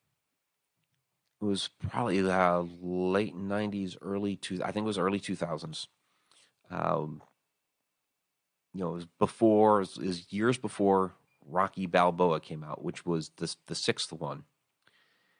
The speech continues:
And I had a dream that they did, in fact, make a sixth movie.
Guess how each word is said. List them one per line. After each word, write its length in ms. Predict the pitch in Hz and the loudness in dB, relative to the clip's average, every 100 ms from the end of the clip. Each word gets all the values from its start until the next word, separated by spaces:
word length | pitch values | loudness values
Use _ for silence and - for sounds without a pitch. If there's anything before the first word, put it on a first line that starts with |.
| _ _ _ _ - | _ _ _ _ -2
And 640 | 113 110 107 107 104 98 | 2 4 4 4 2 0
I 160 | - 101 | 4 4
had 220 | 101 120 | 4 0
a 40 | 151 | -2
dream 380 | - 135 123 | 0 2 2
that 140 | 101 107 | 2 2
they 140 | 123 | 0
did, 280 | 92 85 82 | 0 -4 -4
in 80 | 117 | -4
fact, 440 | - 78 90 - | -4 -2 -2 -4
make 340 | 85 85 90 - | -10 -8 -8 -8
a 200 | 85 87 | -8 -6
sixth 520 | 92 - 73 - - - | -6 -8 -10 -10 -14 -6
movie. 460 | 131 220 107 55 | 0 0 0 -6